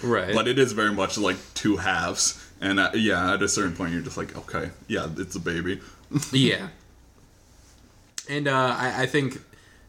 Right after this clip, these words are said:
Speaker 1: the, uh, another great reveal was that they gave birth to themselves, <laughs> which is just like, <laughs> that was a mind-blowing moment, too. And just the way the whole movie, like, works in that,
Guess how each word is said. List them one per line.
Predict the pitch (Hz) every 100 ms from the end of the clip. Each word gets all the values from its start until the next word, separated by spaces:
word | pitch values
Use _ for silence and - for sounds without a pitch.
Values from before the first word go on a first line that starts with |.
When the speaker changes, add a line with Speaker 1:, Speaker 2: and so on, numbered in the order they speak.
| - - 139
Speaker 1:
the, | 139 135 123 -
uh, | 131 139
another | 139 151 151 196 190
great | 127 113
reveal | 117 120 123
was | 120 120
that | 123 120 - - - _ _
they | 131 131
gave | 135 131 123
birth | 135 135 160
to |
themselves, | 127 120 110 - - - 151 143 -
<laughs> |
which | 170 -
is | 160 -
just | - - -
like, | 156 135 120 -
<laughs> | 226 294 262 - - - - - - 330 339 320 - 202 180
that | 175 208 208
was | 185
a | 175
mind-blowing | 156 156 160 165 160 160 160
moment, | 156 151 139
too. | 175 139 110 - - 151
And | 160 160
just | 190 190
the | 175
way | 143 147 156 156
the | 156 139 135
whole | - 156
movie, | 147 147 139 135
like, | 127 123
works | 123 131 135 131
in | 123 120
that, | 117 117 -